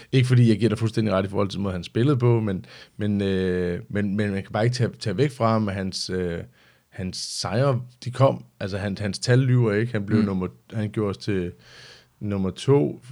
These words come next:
Speaker 1: hvor vi, hvor, hvor City vandt det år der med, med et, et kvantespring.
Speaker 2: Mm.
Speaker 1: Altså, han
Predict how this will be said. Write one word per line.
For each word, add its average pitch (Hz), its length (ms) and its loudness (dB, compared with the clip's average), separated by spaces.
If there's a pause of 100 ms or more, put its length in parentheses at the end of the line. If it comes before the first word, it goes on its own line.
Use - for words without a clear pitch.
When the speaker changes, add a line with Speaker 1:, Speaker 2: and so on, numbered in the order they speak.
(140)
Speaker 1:
hvor 101 200 -4
vi, 95 140 -4
hvor, 95 200 -4
hvor 87 160 -4
City 113 360 0
vandt 107 300 -2
det 104 80 2
år 90 220 -2
der 92 180 -2
med, 87 240 -4
med - 140 -10
et, 73 200 -8
et - 200 -14
kvantespring. 95 720 -6
Speaker 2:
Mm. - 40 2
Speaker 1:
Altså, 104 160 2 (160)
han 85 260 -10